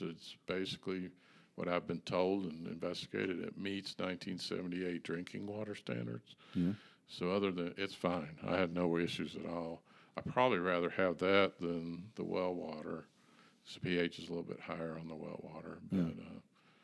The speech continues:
Speaker 1: bicarbonates are a lot lower on the well water. So I just like the fact that I didn't really have to think about if I needed the water or not.
Speaker 2: Yeah, I mean
Speaker 1: So it, it's, it was quite a blessing. So,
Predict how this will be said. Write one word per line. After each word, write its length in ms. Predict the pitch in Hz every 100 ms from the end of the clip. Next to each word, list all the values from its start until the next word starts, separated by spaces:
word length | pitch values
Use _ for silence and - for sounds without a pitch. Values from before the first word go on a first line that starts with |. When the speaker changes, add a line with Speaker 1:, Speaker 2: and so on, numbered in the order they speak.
| - - - - - - _ _ _ 87
Speaker 1:
bicarbonates 680 | 90 - 90 87 85 -
are 80 | 90
a 80 | 85
lot 180 | 85 82
lower 320 | 85 82 80
on 80 | 80
the 80 |
well 260 | - 82 80
water. 380 | 78 80 82 80 -
So 300 | 90 90 - - - -
I 80 | 92
just 200 | 90 -
like 220 | 82 -
the 60 | -
fact 320 | 82 82 -
that 120 | - - _ -
I 80 | 87
didn't 220 | 90 87
really 160 | 85 85
have 140 | 82
to 80 | -
think 260 | 85 82
about 240 | - 85 82
if 160 | - -
I 40 |
needed 300 | 82 82 78
the 80 | 78
water 300 | 80 80 80
or 160 | 80 82
not. 320 | 82 82 - _ -
Speaker 2:
Yeah, 220 | 90 104 82
I 40 | 85
mean 280 | 82 82 - _ _ _ -
Speaker 1:
So 260 | 82 80 - - - - - - - -
it, 100 | 92 98
it's, 280 | 92 90
it 100 | 107 98
was 140 | 98
quite 260 | - 95 87
a 40 |
blessing. 600 | 85 90 82 - 95 87 -
So, 280 | - 85